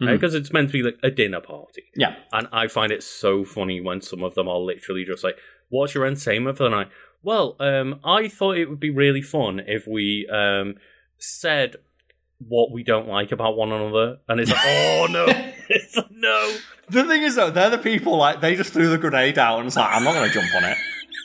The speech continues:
Speaker 2: Someone's gonna jump on it, it ain't gonna be me."
Speaker 1: <laughs>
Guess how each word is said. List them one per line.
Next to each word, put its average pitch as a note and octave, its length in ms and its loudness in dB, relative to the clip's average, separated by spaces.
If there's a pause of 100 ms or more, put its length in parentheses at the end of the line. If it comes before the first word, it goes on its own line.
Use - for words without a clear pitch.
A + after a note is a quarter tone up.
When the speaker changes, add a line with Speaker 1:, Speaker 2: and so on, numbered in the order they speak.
Speaker 2:
Someone's D3+ 340 2
gonna D3+ 140 4
jump D3 240 0
on A2+ 160 2
it, G#2 40 2
it G#2 100 4
ain't A#2 100 0
gonna G2+ 180 0
be - 20 -2
me." F#2 220 0 (540)
Speaker 1:
<laughs> - 0 -